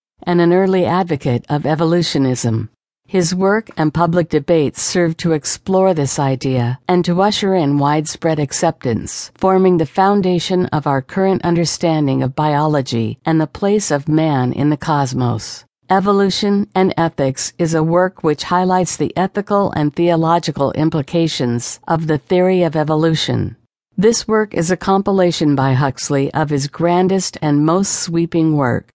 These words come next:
that which had the greatest social impact. He was a well-respected man,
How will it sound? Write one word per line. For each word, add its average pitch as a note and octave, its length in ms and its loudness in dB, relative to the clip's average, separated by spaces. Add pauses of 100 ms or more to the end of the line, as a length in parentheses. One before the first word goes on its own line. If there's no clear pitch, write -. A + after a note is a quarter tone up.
(120)
that F#3 320 0
which E3 240 -2
had E3 200 -2
the D#3+ 60 0
greatest F#3 460 0
social F#3 400 0
impact. D#3+ 720 0 (180)
He G#3+ 140 -2
was F3+ 220 2
a E3+ 80 2
well-respected F3+ 880 0
man, B2 420 0